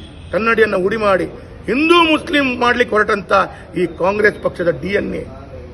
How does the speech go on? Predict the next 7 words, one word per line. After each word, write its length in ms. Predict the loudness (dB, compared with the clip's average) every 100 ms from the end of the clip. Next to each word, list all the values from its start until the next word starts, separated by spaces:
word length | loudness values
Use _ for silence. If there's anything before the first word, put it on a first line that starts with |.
| -16 -2
ಎಪ್ಪತ್ತೈದು 520 | -2 0 0 2 2
ವರ್ಷದಲ್ಲಿ 300 | 2 0 -2
ಮಾಡಿದ್ದಿದೆ, 800 | 0 0 0 2 4 4 2 -10 -14 -10
ಇನ್ನು 340 | -6 -4 -4 -4
ಈಗಲೂ 320 | -4 2 2
ಮಾಡ್ತಾ 320 | 4 0 0
ಇದೆ. 420 | -2 -2 -8 -14